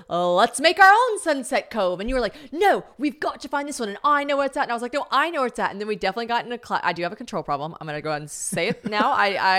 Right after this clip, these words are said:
have a bit of a control problem. And the boat really is, like, a little bit more of my territory. So I was like, "I know where I'm going." And, um, yeah,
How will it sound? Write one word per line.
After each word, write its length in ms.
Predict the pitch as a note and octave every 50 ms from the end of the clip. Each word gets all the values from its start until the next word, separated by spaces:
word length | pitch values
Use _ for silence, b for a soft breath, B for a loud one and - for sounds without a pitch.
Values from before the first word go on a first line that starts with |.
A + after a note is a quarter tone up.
| F#3+
have 160 | F#3 F#3 F#3+ F3+
a 40 |
bit 120 | D#3+ F3+ F3+
of 60 | G3
a 20 |
control 280 | - C4 B3 - A#3 G#3+
problem. 320 | A3 A3 G#3 G3+ G3+ G3 -
And 180 | - G3+ G3 G3+
the 60 | F#3+
boat 260 | F3 G3 A3 B3 G3
really 240 | A#3+ C4 B3+ A3 C3+
is, 100 | F#3+ F#3
like, 120 | F#3+ F3+
a 40 | F3
little 140 | E3+ F3 F3
bit 120 | E3+ -
more 100 | - E3
of 80 | D#3+ D3+
my 140 | D3+ C#3+ D3+
territory. 360 | - D#3+ D3 D3+ F3+ E3+ F3+
So 100 | - G3
I 20 |
was 40 | F#3+ A3
like, 100 | A3+ -
"I 160 | B3+ C#4+ E4+
know 160 | F4 D#4 D4
where 80 | C#4+ C4
I'm 120 | C4+ C#4
going." 300 | C#4 C4+ B3+ B3 A#3 F3+ - B B B B B B -
And, 240 | G#3 G#3+ G#3+ G#3 G#3
um, 540 | - G3+ G3 G3 G3 F#3+ F#3 F3+ F#3 F#3 - _ _ _ _ _ _ _ - - -
yeah, 240 | A3 G3+ A3 G#3